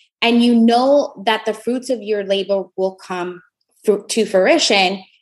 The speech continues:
in the future. It's a long-term game.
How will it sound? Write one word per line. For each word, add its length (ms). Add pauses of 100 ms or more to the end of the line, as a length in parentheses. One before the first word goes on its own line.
(180)
in 160
the 80
future. 440
It's 160
a 80
long-term 1080
game. 300